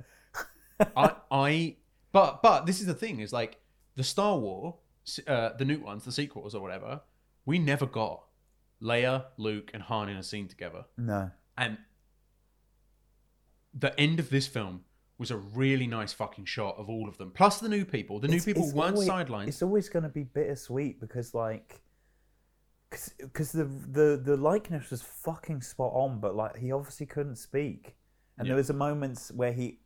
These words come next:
Speaker 1: he almost wanted to say something, especially to his daughter, but, like, he can't
Speaker 2: I,
Speaker 1: 'cause
Speaker 2: but I would have
Speaker 1: Hal
Speaker 2: thought it
Speaker 1: Ramis
Speaker 2: was
Speaker 1: is long
Speaker 2: really
Speaker 1: dead.
Speaker 2: distasteful if they'd have got, used a sound alike or if they'd have, like, cobbled the bit,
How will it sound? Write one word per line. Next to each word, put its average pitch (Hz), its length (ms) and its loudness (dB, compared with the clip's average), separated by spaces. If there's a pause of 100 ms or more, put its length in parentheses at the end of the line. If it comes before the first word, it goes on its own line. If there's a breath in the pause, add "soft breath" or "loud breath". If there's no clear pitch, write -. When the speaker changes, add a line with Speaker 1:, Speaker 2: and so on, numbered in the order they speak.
(100)
Speaker 1:
he 123 200 -2
almost 127 340 -2
wanted 117 200 -4
to 110 80 -10
say 120 220 0
something, 95 300 -6
especially 107 500 -4
to 104 200 -6
his 104 160 -6
daughter, 110 560 -2 (360)
but, - 140 2
like, 104 280 0 (280)
he 120 220 -16
can't 120 420 -8
Speaker 2:
I, 170 100 10
Speaker 1:
'cause 196 120 0
Speaker 2:
but 190 100 4
I 170 140 8
would 180 100 6
have 113 80 4
Speaker 1:
Hal 113 140 4
Speaker 2:
thought 123 60 4
it - 40 4
Speaker 1:
Ramis - 40 4
Speaker 2:
was 131 160 0
Speaker 1:
is 95 160 -8
long 107 140 4
Speaker 2:
really 139 180 4
Speaker 1:
dead. 110 80 2
Speaker 2:
distasteful 110 580 -2
if 123 120 -10
they'd 123 120 0
have 113 140 -4
got, 117 260 -2
used 123 200 -6
a 117 60 -6
sound 135 300 0
alike 143 400 -2
or 120 140 -4
if 117 100 -8
they'd 123 120 0
have, 117 140 -4
like, 110 200 -2
cobbled 113 400 -4
the 107 60 -10
bit, 113 220 -8